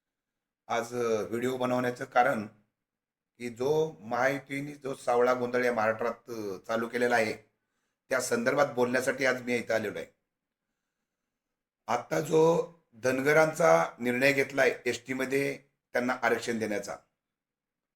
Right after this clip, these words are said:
तर एसटी मध्ये फक्त धनगड आहेत आणि धनगड महाराष्ट्रात नाहीत, हे अगोदर सुप्रीम कोर्टानं सांगितलेलं आहे.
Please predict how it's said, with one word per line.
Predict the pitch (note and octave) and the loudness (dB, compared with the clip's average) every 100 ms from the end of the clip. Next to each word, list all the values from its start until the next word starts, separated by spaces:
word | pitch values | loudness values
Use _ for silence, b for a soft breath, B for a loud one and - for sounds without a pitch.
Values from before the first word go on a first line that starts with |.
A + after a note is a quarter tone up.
| _ _ _ _ _ | _ _ _ _ _
तर | D3 E3 D#3+ - _ _ _ _ _ | 4 4 2 -12 _ _ _ _ _
एसटी | B2 - - D#3+ | -2 -2 -6 -4
मध्ये | D#3 C#3+ D3+ - | -2 0 -2 -2
फक्त | C3+ - | -10 -6
धनगड | C#3+ B2 B2 C3 C#3 | -2 0 2 6 8
आहेत | B2+ C#3 C3 - _ | 8 6 0 -16 _
आणि | A#2+ B2 | -4 -4
धनगड | A#2 B2+ B2 C#3 D#3 | 0 0 2 0 2
महाराष्ट्रात | C#3 B2 A#2+ - C#3 C#3 B2+ | 2 2 2 4 2 2 -2
नाहीत, | C3+ C3+ - - _ _ _ _ _ - | -2 0 -4 -6 _ _ _ _ _ 2
हे | D3+ - - | 2 2 0
अगोदर | A#2 C3 D3+ D#3 D#3+ | 2 4 6 4 4
सुप्रीम | D#3+ C3 D3 C#3+ | -2 -2 -2 0
कोर्टानं | C#3+ C3 C3 | -2 0 -2
सांगितलेलं | B2 B2 A#2 A2+ A2+ | 0 -2 -2 -2 0
आहे. | F#2+ E2+ | 0 -2